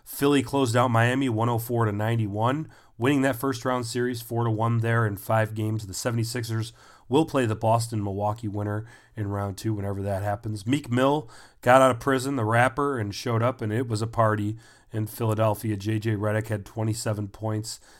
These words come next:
Joel Embiid had nineteen and twelve. Ben Simmons, fourteen and ten rebounds. Kevin Hart was all over the place. Um, all sorts of Villanova players,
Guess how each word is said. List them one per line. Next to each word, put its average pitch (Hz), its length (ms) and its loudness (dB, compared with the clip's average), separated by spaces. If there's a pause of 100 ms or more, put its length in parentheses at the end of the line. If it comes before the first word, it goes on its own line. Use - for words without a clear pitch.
(160)
Joel 110 320 2
Embiid 101 340 0
had 98 200 -4
nineteen 107 460 -4
and 90 120 -12
twelve. 107 540 -4
Ben 104 220 -4
Simmons, 104 480 -6
fourteen 113 720 -2 (320)
and 107 180 -6
ten 107 240 -2
rebounds. 107 460 -2
Kevin 120 300 0
Hart 110 400 2
was 110 160 0
all 107 220 2
over 104 120 -2
the 104 100 -4
place. 107 520 -2 (420)
Um, 95 420 -6
all 113 180 0
sorts 110 280 -2
of 95 60 -6
Villanova 113 640 2
players, 110 760 2